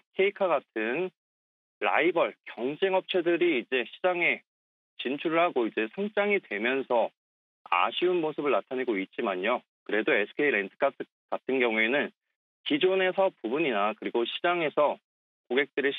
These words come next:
신뢰도가 굉장히 높기 때문에 오히려 근본이 기회의 장이 될 수가 있고, 그리고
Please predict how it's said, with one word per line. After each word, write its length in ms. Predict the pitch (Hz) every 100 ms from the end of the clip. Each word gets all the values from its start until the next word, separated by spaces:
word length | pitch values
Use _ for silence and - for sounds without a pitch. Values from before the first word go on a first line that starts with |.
| -
신뢰도가 400 | 220 220 190 170
굉장히 380 | 110 110 110
높기 380 | 90 87 - 110 -
때문에 520 | 107 92 92 120 117 _ _ _ _
오히려 540 | 87 92 104 139 180 180 _ _
근본이 680 | - 120 135 175 101 101 151 _ _ _ _ _ _ _ -
기회의 340 | 131 151 156 127
장이 300 | 104 113 120
될 160 | 101
수가 240 | - 123 92
있고, 360 | - - 123 -
그리고 260 | 95 92